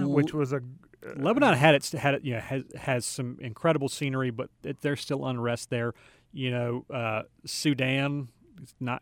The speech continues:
Speaker 1: you know, don't go there, um, unless
Speaker 2: Yeah.
Speaker 1: you're with the right N G O or the right government organization. Ma-, Mali,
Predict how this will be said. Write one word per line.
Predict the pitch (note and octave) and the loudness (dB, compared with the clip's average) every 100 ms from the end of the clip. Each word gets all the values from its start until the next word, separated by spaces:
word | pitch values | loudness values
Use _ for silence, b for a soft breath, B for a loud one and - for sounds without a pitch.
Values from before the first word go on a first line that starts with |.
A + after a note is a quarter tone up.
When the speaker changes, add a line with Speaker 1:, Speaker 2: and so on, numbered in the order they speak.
| _ | _
Speaker 1:
you | B2+ A2 | -8 -8
know, | G#2+ B2+ | -8 -2
don't | D3+ C#3+ | 0 0
go | B2+ B2 | -2 0
there, | A#2+ B2 C#3+ | -2 -4 -8
um, | C#3+ B2+ A#2+ A2+ G#2+ _ - | -6 -4 -4 -6 -12 _ -8
unless | C3 B2 | -4 -4
Speaker 2:
Yeah. | A2+ | 0
Speaker 1:
you're | C3+ | 2
with | B2+ - | 2 0
the | |
right | B2 B2 | -4 -4
N | C#3 C3 | -6 -6
G | A#2 A#2+ | -4 -2
O | B2 A#2+ | 0 -2
or | C3 B2 A#2+ | -2 -4 -2
the | A#2 | -2
right | A#2 - B2 | -2 -4 -4
government | B2+ B2 B2+ | -4 -4 -6
organization. | A#2+ A#2+ A#2+ A#2+ B2+ A#2+ B B B _ | -6 -2 -2 -2 -4 -8 B B B _
Ma-, | D3 C#3 D3 C3+ - | -6 -2 -2 -4 -6
Mali, | G#2+ B2 C#3 C#3+ | -2 2 2 0